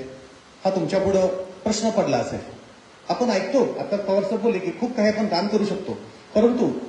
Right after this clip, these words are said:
जगामध्ये बऱ्याच वेळा आपण, तुम्ही ऐकलेलं आहे की रक्तदान श्रेष्ठ दान, आपण म्हणतो, आ-, ऐकतो, लिहिलेलं असतं बऱ्याच ठिकाणी, परंतु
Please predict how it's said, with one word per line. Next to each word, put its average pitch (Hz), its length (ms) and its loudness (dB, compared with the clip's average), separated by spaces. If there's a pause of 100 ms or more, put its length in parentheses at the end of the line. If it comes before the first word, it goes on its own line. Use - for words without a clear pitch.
(140)
जगामध्ये 214 380 2
बऱ्याच 196 340 4
वेळा 220 160 4
आपण, 208 160 0
तुम्ही 196 160 0
ऐकलेलं 185 380 2
आहे 156 100 4
की 190 400 -2
रक्तदान 190 520 2
श्रेष्ठ - 320 2
दान, 143 180 0 (600)
आपण 175 200 0
म्हणतो, 160 320 -2
आ-, 147 240 -2
ऐकतो, 160 280 -4
लिहिलेलं 160 300 0
असतं - 140 -2
बऱ्याच 139 240 0
ठिकाणी, 117 220 -6 (480)
परंतु 240 480 4